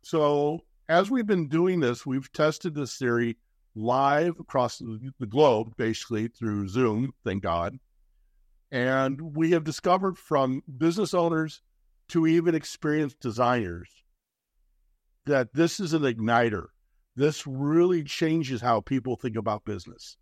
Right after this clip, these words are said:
They stop seeing that we're a vacuum cleaning company or we're window washers. Suddenly they see the performance and see the value of the performance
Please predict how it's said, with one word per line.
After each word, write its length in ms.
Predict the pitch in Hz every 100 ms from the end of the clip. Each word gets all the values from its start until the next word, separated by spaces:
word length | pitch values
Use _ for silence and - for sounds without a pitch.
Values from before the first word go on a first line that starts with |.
| _ _ _ _ _ _ _ _ -
They 120 | 135
stop 380 | - 175 170 -
seeing 600 | - 185 180 165 139 120
that 200 | 120 113 _ _ -
we're 220 | 127 135
a 40 | 123
vacuum 440 | 143 139 - 123
cleaning 360 | 110 123 101 101
company 460 | 95 85 78 69 _ _ _ _
or 380 | - 107 110 110
we're 220 | 107 113
window 300 | 117 151 156
washers. 680 | 135 110 98 - 95 80 - _ _ _
Suddenly 680 | - 165 180 196 185 160
they 200 | 143 131 123
see 240 | 113 - 135
the 120 | 110
performance 960 | 101 - - 170 170 120 101 - - _ _ _ _ _ _ _ _ _ _ _ -
and 280 | 139 139
see 240 | 120 - 165
the 160 | 139
value 680 | 110 98 135 151 165 156 139
of 180 | 131 117
the 100 | 117
performance 680 | 107 110 - 123 117 113 107